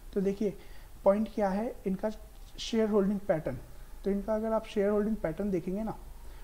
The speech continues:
तो शेयर होल्डिंग pattern में इन कंप-, इस company का आपको चिट्ठा पट्टा समझ में आएगा कि क्या है। तो देखिए दो हज़ार अठारह दिसंबर में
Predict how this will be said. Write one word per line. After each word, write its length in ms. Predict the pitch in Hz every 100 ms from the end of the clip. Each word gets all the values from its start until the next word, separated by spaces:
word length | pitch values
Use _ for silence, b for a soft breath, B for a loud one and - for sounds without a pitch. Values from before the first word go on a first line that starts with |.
| B -
तो 80 | 214
शेयर 220 | 202 226
होल्डिंग 240 | 220 226 226
pattern 340 | 214 202 208
में 120 | 220
इन 120 | 233 202
कंप-, 340 | - 196 -
इस 160 | 190 -
company 400 | 202 196 208 202
का 120 | 202
आपको 300 | 196 - 214
चिट्ठा 300 | 208 - 196
पट्टा 340 | 190 - 202
समझ 420 | 190 190 185 180 185
में 100 | 180
आएगा 220 | 175 190
कि 160 | 196
क्या 200 | 190 185
है। 200 | 160 151 - B B B -
तो 60 |
देखिए 240 | 208 226 214
दो 180 | 190
हज़ार 200 | 202 226
अठारह 260 | 202 208 214
दिसंबर 420 | 185 - 190 196
में 120 | 208